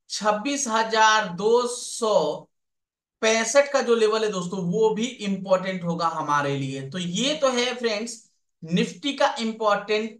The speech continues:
level। अगर आप इस line को आप down side से भी इसको, अ, continuous करेंगे friends, यहाँ से अगर आप इस जोन को भी करेंगे, तो आपको दिखेगा कि प्राइस जो है, एक अच्छा खासा तेजी दिखा रहा है। साथ ही साथ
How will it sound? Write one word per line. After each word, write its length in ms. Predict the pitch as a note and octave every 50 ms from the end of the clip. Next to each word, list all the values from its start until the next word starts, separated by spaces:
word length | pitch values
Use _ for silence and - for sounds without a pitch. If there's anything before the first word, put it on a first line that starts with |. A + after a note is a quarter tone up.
| _ D3
level। 560 | C#3+ D3 D#3 F3 F#3 G3 G3 F3 D3 - - - _ _ _ -
अगर 280 | - F#3+ A3 C4+ D4 - - - -
आप 340 | A#3+ A#3+ B3 B3 A#3+ - - -
इस 280 | A#3+ A#3 - - _ _ _ _ _ _ _ _ -
line 380 | E3+ F3 F#3 G3 A3 B3+ C4+
को 160 | C4 - B3+ B3+
आप 540 | - - G#3+ G#3+ A3 G#3+ - G3 F3+ F3 -
down 320 | E3 E3 E3+ A#3 C4+ C#4+ C#4
side 320 | - - A#3+ A#3+ A#3+ A#3
से 220 | - - B3+ A#3
भी 220 | G#3+ G3 G3+ G3 G3
इसको, 440 | G3 G3 G#3 G#3 - - - A#3+ A3+
अ, 400 | A3 - - F3+ F#3 F3+ F3+ F3+
continuous 680 | G3 F#3+ F#3 F#3 F#3 F3 G3 G3+ G#3 G#3+ G#3+ G#3 - -
करेंगे 420 | - G3+ F#3 G#3 A#3 A#3+ A3+ A3
friends, 440 | G#3 G3+ G3 F3+ E3+ E3+ F3 - F3
यहाँ 380 | E3+ E3+ E3 E3 F#3 G3 G3+
से 140 | G3 - G3+
अगर 240 | - F3 E3+ F#3 F#3
आप 360 | F3 D#3+ E3 E3 - - _ _ _ _ _ _ _ _ _
इस 160 | G#3+ F#3+ -
जोन 380 | G3 F3 F3 F3+ G#3+ A#3 B3+ B3+
को 140 | B3 A#3+ A#3
भी 120 | A#3 A#3
करेंगे, 600 | A3+ A3+ G#3 G#3 G#3+ G#3+ F#3+ E3 D#3+ D#3+ E3+ - _ _ _ _ _ _ -
तो 60 | -
आपको 420 | - - G#3 G#3 G#3 - - B3 A3+
दिखेगा 680 | F#3+ G#3 F#3+ F3 A#3 B3+ B3+ A3+ F#3 E3+ D3+ - - _ _ -
कि 80 | A#3
प्राइस 440 | - - - A#3 A3 A3 A#3+ C4 A#3+
जो 100 | A#3 A#3+
है, 240 | F#3+ F#3+ F#3+ G3 F#3+
एक 180 | G3+ G#3+ G#3+
अच्छा 360 | A3+ G#3 G#3 - - A#3 B3+ B3
खासा 320 | B3 G#3+ F#3+ F#3 A3+ G#3+
तेजी 380 | G#3+ - G3+ F3+ F3 F3 F3+ G3
दिखा 400 | - F#3+ E3+ - E3 E3+ E3 E3
रहा 100 | E3 D#3+
है। 200 | D#3+ D#3+ D#3+ D#3
साथ 340 | - - F3 F3+ F#3+ -
ही 80 | A#3 A#3
साथ 240 | A3+ - A3 G#3+